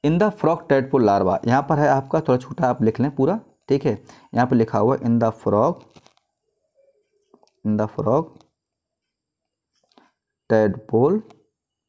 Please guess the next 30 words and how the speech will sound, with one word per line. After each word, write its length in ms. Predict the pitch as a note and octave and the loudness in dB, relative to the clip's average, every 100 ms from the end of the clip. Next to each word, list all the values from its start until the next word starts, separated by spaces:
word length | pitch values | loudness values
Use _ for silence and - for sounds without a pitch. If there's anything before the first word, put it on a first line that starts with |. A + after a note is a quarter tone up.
| _ _ - | _ _ -4
larva, 500 | G#2 F#2+ G#2+ G#2 G#2+ - _ _ _ _ _ _ _ _ _ _ _ _ _ G#2+ | -2 -4 -6 -10 -12 -16 _ _ _ _ _ _ _ _ _ _ _ _ _ -2
tadpole 360 | G#2 F#2+ G2+ G2 | -2 -2 -6 -6
larva। 280 | F#2+ B2 - _ _ _ - - _ | -8 -12 -18 _ _ _ -20 -20 _
ठीक 160 | C3+ A#2+ | -2 -2
है, 180 | G2+ - - - - | -4 -8 -20 -20 -6
अ, 80 | A#2 | -4
फ्रॉग 320 | - E3 F#3+ | 0 -2 0
के 80 | G3 | 0
tadpole 420 | E3 D#3+ F#3 D#3 | 0 0 2 2
larva 260 | C3+ D#3 E3 | 2 2 2
में 160 | D3 | 2
जो 100 | D#3 | 2
मेटामॉर्फोसिस 680 | C#3 C3+ D#3 C#3+ C#3 D3+ C#3+ | 2 2 2 2 0 0 0
यानी 160 | C#3 C#3 | 2 2
जो 100 | C3+ | 2
कायांतरण 420 | C3+ B2 B2 D#3+ | 0 0 2 2
होता 300 | C3 A2 G#2 | 2 0 -2
है 280 | C#3 F#3 - - - | -4 -4 -8 -14 -8
उसकी 360 | - - C3+ | -4 0 0
स्पीड 440 | C3 - C3+ D3 B2 | -2 -2 0 2 2
जो 140 | A2+ | 2
है, 220 | A2 D#3+ F#3+ _ _ - - _ - | 2 0 -6 _ _ -20 -20 _ 0
अ, 40 | |
यहाँ 120 | A#2+ | 0
पर 120 | B2+ | 2
लिखा 300 | C#3 C3 D#3 | 0 0 0
है, 100 | E3+ | -2
अ, 300 | - - A#2 | -4 0 2
water 480 | A2 G2+ A#2 C3 C3+ | 2 2 0 0 2
element 600 | B2+ C#3 C#3+ E3 F#3 - | 2 2 2 0 -2 -4